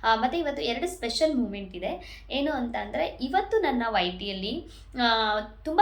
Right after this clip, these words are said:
ಸಪೋರ್ಟಿಂಗ್ ಆಗಿ ಒಂದು ಬಾಂಡಿಂಗ್ ಅಲ್ಲಿ ನಿಂತಿರುವಂತಹ, ಆ, ಒಬ್ರು, ಆ, ಅಂದ್ರೆ ನನ್ನ ಫ್ರೆಂಡ್, ಗೈಡ್, ಆ, ಮತ್ತೆ ಸಿಸ್ ಅಂತಾನೆ ಹೇಳ್ಬೋದು. So ಅವರು ಚಿಕ್ಕು ಕನ್ನಡ ಲಾಗ್ಸ್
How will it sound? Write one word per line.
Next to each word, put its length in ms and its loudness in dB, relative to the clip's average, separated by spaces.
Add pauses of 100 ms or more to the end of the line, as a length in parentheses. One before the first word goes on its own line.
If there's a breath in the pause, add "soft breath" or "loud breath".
(120)
ಸಪೋರ್ಟಿಂಗ್ 540 2
ಆಗಿ 260 0
ಒಂದು 260 0
ಬಾಂಡಿಂಗ್ 460 2
ಅಲ್ಲಿ 180 0
ನಿಂತಿರುವಂತಹ, 880 -4 (480 loud breath)
ಆ, 440 6
ಒಬ್ರು, 380 -2 (200 loud breath)
ಆ, 340 6 (100)
ಅಂದ್ರೆ 240 2
ನನ್ನ 220 0 (320)
ಫ್ರೆಂಡ್, 500 6
ಗೈಡ್, 480 4 (280 loud breath)
ಆ, 260 2
ಮತ್ತೆ 680 -2
ಸಿಸ್ 220 -6
ಅಂತಾನೆ 280 0
ಹೇಳ್ಬೋದು. 680 -4 (320 loud breath)
So 60 4 (180)
ಅವರು 440 2
ಚಿಕ್ಕು 320 -2
ಕನ್ನಡ 360 2
ಲಾಗ್ಸ್ 380 -2